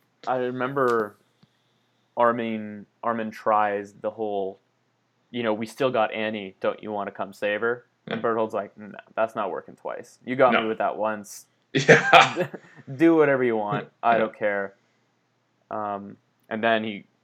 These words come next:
Speaker 1: you know, he proceeds to transform, explode, destroy a bunch of stuff in his path. We think for a second that Hanji gets caught in it.
Speaker 2: Yeah,
Speaker 1: Um,
Speaker 2: that was a good, that was a good, uh,
Speaker 1: misdirect.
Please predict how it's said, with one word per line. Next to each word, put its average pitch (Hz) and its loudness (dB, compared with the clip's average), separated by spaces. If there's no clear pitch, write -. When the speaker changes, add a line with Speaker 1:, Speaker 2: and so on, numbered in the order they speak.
Speaker 1:
you 110 -10
know, 104 -6
he 101 -8
proceeds 98 -10
to 58 -14
transform, 117 -4
explode, 104 -6
destroy 107 -2
a - -8
bunch 101 -8
of 107 -20
stuff 104 -6
in 101 -12
his 95 -14
path. 110 -4
We 110 -8
think 165 -8
for 139 -4
a 131 -2
second 170 -2
that - -4
Hanji 131 -6
gets 127 -6
caught 135 0
in 156 -10
it. 214 -10
Speaker 2:
Yeah, 131 12
Speaker 1:
Um, 110 -2
Speaker 2:
that 120 10
was 127 6
a 117 0
good, 113 6
that 117 10
was 117 8
a 113 -4
good, 110 6
uh, 101 4
Speaker 1:
misdirect. 120 -8